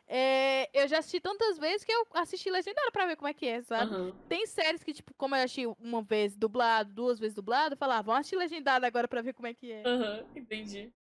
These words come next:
Speaker 2: E a outra pergunta era qual o seu filme e série favorita. A série você já respondeu, Stranger
Speaker 1: Uhum.
Speaker 2: Things.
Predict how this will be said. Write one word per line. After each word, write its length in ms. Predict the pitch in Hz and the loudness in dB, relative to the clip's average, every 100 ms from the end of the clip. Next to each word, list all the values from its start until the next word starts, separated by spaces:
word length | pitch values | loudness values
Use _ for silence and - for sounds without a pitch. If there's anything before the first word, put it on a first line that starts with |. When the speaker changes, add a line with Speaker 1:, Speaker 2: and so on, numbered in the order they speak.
| - 320 320 | -6 -4 2
Speaker 2:
E 100 | 349 | 4
a 80 | 359 | 4
outra 200 | 415 415 | 2 0
pergunta 400 | 453 359 359 392 | 0 0 0 0
era 180 | 359 370 | 0 0
qual 140 | 320 | 0
o 40 | 339 | 0
seu 220 | 359 320 | -2 -2
filme 240 | 311 302 | -4 -2
e 20 | |
série 240 | 339 277 262 | 0 0 0
favorita. 400 | 277 269 269 339 | 0 0 0 0
A 40 | |
série 200 | - 262 | 0 0
você 160 | 247 262 | 2 2
já 140 | 233 | 2
respondeu, 800 | 214 214 - 233 220 208 220 415 480 | 2 0 -2 -4 0 0 2 0 -2
Stranger 440 | - 220 202 226 | -2 -2 0 -2
Speaker 1:
Uhum. 60 | 247 | 0
Speaker 2:
Things. 440 | 233 226 226 320 | -2 -2 -6 -8